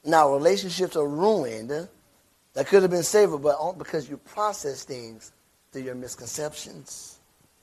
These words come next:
Now your thoughts and feelings towards that person is jaded. See, processing things without proper communication and wisdom can lead to a person thinking really impulsive, church.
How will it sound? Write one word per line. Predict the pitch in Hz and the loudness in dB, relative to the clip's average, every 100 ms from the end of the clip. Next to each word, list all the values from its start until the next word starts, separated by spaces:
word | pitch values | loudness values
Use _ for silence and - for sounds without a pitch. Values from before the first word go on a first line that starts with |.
| _ _ _ _ _ _ _ _ _ _ _ _ _ _ _ _ _ _ _ _ _ _ _ _ _ _ _ | _ _ _ _ _ _ _ _ _ _ _ _ _ _ _ _ _ _ _ _ _ _ _ _ _ _ _
Now | 120 | -12
your | 123 117 | -10 -6
thoughts | 139 139 135 | -4 -4 -4
and | 135 117 | -14 -10
feelings | 147 139 127 | -8 -8 -8
towards | - 131 120 | -10 -10 -8
that | 127 | -10
person | - 135 135 131 | -8 -8 -8 -10
is | 120 | -12
jaded. | 113 131 135 127 120 _ _ _ _ _ _ _ _ _ - | -8 -6 -6 -8 -14 _ _ _ _ _ _ _ _ _ -6
See, | 151 | -4
processing | - 175 185 196 180 175 | 6 8 8 4 0 -2
things | 156 170 165 | -4 -2 0
without | 151 156 160 156 | 0 2 2 2
proper | 170 160 160 | 2 2 0
communication | - 160 160 151 165 156 156 | -6 -4 -4 -2 -2 -2 -4
and | 147 143 | -4 -2
wisdom | 165 160 139 131 113 _ _ _ _ - | 0 0 -2 -8 -12 _ _ _ _ -10
can | 135 | -4
lead | 147 156 151 147 151 | 0 2 0 -2 -6
to | - | -4
a | 135 | -4
person | - 147 147 131 | -2 -4 -4 -8
thinking | 147 139 131 | -8 -6 -6
really | 143 151 147 147 | 0 0 0 -4
impulsive, | 127 151 139 - 120 - | -6 -4 -4 -6 -10 -12
church. | - 123 120 - - | -12 -12 -12 -14 -16